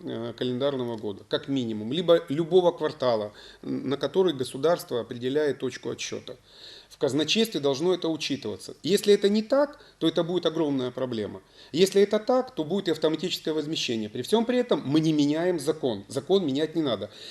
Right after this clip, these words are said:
Я эти десять, э, кон-, концептуальных позиций отрабатывал с позиции, что ни один нормативный документ в стране не меняется.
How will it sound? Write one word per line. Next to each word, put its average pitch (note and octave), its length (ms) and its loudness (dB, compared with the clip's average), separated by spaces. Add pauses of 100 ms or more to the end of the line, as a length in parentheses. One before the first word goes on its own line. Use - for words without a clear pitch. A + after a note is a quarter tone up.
(100)
Я F#3 240 8
эти E3+ 220 2
десять, F3 460 -4 (280)
э, C#3+ 300 -2
кон-, E3 160 -2 (180)
концептуальных D#3 600 -2 (260)
позиций D#3 420 0
отрабатывал C#3+ 640 0 (320)
с - 80 -18
позиции, D3+ 460 -4
что C3+ 200 -2
ни C#3+ 160 4
один C#3+ 460 2
нормативный C#3+ 600 -2
документ A#2+ 440 -2
в - 40 -20
стране C#3 300 -2
не C#3+ 140 0
меняется. A#2+ 560 -4